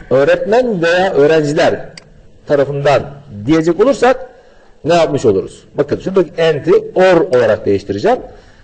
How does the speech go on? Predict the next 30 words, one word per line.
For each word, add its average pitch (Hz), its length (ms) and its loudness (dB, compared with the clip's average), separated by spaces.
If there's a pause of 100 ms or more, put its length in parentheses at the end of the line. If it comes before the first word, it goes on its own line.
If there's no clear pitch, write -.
(100)
Şu - 200 0
andaki 202 300 0
kayıt 208 240 0
sayısı 196 320 2
ne 214 120 0
burada? 170 440 0 (760)
Yirmi 180 280 2
dört 208 200 0
tane, 107 260 2
doğru 240 200 4
mu? - 220 -2 (880)
Bu 143 60 -4
yirmi 196 260 2
dört - 500 -4
tane 185 260 4
acaba 196 360 -2
kaç 196 200 0
tane 143 340 2
çıkacak, 202 380 -2
ona 180 140 4
bakacağım. 135 420 -2 (2000)
Bunu 190 180 2
yazıyorum 156 340 2
buraya. 123 440 2 (180)
Or 165 200 4
yazıyorum 117 400 2
onun 101 120 4
için. 185 280 2
Veya 139 300 0
demek. 113 220 0